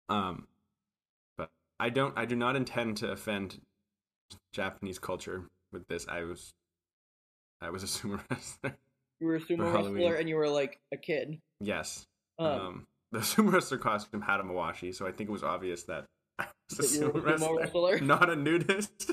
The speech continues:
Speaker 1: I hope.
Speaker 2: <laughs>
Speaker 1: <laughs> Although the reaction might have been the same. <laughs>
Speaker 2: <laughs> Oh,
Speaker 1: Um,
Speaker 2: God.
Speaker 1: I, and I
Speaker 2: I
Speaker 1: was Stitch, too, and I was a mad scientist, which was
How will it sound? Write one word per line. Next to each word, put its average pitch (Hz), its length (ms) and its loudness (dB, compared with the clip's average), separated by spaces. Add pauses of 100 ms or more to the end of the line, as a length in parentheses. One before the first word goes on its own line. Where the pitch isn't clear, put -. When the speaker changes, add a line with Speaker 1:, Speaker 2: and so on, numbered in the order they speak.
Speaker 1:
I - 160 4
hope. 247 1300 2
Speaker 2:
<laughs> - 80 -
Speaker 1:
<laughs> - 140 -8
Although 175 140 8
the 165 120 4
reaction 147 500 4
might 123 140 4
have 110 140 0
been 127 140 6
the 117 80 4
same. 135 540 2
<laughs> 254 60 -2 (600)
Speaker 2:
<laughs> - 0 - (1600)
Oh, 143 40 -6
Speaker 1:
Um, - 380 0
Speaker 2:
God. 135 220 -4 (920)
Speaker 1:
I, 113 80 2
and 143 260 2
I - 20 6
Speaker 2:
I - 20 2
Speaker 1:
was 156 140 0
Stitch, - 520 -2
too, 123 260 2
and 110 80 0
I 104 100 2
was 101 100 0
a 98 60 -6
mad 92 260 -4
scientist, 82 560 -8
which 85 140 -14
was 87 120 -14